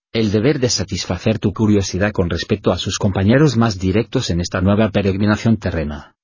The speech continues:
de la cual este libro es un testimonio real. No obstante estar en la tierra en la misma época los miembros de la familia Severo,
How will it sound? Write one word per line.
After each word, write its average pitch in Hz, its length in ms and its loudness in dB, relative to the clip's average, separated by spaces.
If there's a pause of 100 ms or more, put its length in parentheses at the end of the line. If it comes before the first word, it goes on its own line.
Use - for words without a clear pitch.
(100)
de 87 160 -2
la 85 120 -2
cual 175 220 2
este 107 220 -2
libro 104 240 2
es 104 120 2
un 110 100 2
testimonio 107 560 0
real. 76 360 -6 (500)
No 107 160 2
obstante 107 400 0
estar 107 260 0
en 90 100 0
la 87 100 -4
tierra 107 280 2
en 87 80 0
la 87 80 2
misma 95 300 2
época 98 340 0
los 95 140 -2
miembros 104 320 2
de 98 80 0
la 95 60 0
familia 123 360 0
Severo, 98 460 0